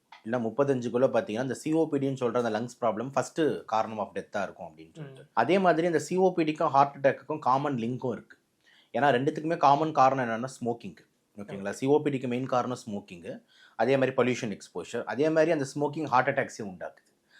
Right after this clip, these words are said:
Speaker 1: So இந்த சி ஓ பி டி வந்து பேஷண்ட்ஸ் இறக்கறதுக்கு முக்கியமான காரணமா பாத்தீங்கன்னா ஹார்ட் அட்டாக்கா இருக்கு.
Speaker 2: ம்.
Speaker 1: So என்ன சொல்ல வரேன் அப்படின்னு பாத்தீங்கன்னா, ஹார்ட் அட்டாக் வந்துட்டு, அ, இப்பதான் மெயினா பிரச்சனை அப்படின்ற மாதிரி இல்ல,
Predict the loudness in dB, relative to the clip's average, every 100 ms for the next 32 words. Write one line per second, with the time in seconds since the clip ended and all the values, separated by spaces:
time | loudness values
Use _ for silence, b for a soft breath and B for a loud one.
0 | b -2 0 0 -2 4 4 4 0 0
1 | -2 0 2 2 0 -4 -2 0 2 2
2 | 0 0 -4 -2 0 2 2 4 2 2
3 | -2 0 0 -2 -2 0 0 0 -4 -8
4 | -10 -18 _ _ _ B B 0 4 6
5 | 6 4 8 8 8 6 2 0 0 -2
6 | -2 -2 4 6 6 8 8 6 2 2
7 | 4 6 6 6 b b b 6 8 6
8 | 4 4 6 4 2 0 -2 -6 -6 -4
9 | -2 -2 -4 -2 -2 0 -2 -4 -4 -6
10 | -8